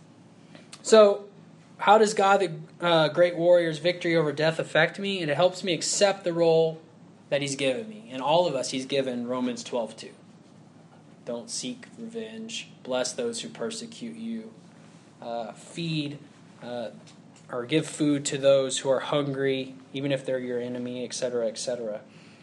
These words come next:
To confidently live a persecuted and humili-, humiliated life, we need to trust that God will defeat evildoers. Um, also,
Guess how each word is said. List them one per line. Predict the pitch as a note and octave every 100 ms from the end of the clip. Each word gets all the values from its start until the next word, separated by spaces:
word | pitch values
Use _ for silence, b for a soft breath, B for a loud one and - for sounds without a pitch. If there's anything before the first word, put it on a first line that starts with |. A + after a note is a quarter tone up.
| B -
To | -
confidently | - A3+ A#3+ A#3+ A#3 A3 G#3+
live | G#3 G3+
a | E3+
persecuted | - G3 - - G3+ G#3 G#3
and | E3 D3+
humili-, | C#3+ D3+ E3+ F3+ F3+ F3+ - -
humiliated | - D#3 E3+ F3+ E3+ D#3+
life, | D3 D#3 D#3+
we | D3+
need | D#3 D3
to |
trust | C3+ E3 D#3 D3+ -
that | C3 C3
God | C3+ B2+ B2+ B2
will | A#2
defeat | A#2 - - B2+ A#2 - A#2
evildoers. | B2 A2+ A2 A2 G2 - - - B B B B B B - - - - -
Um, | C#3 C#3+ C#3+ C3+ C3+ C3 - - - - - - - - - - - -
also, | F#3 G#3+ G#3+ F3+ D#3+ D#3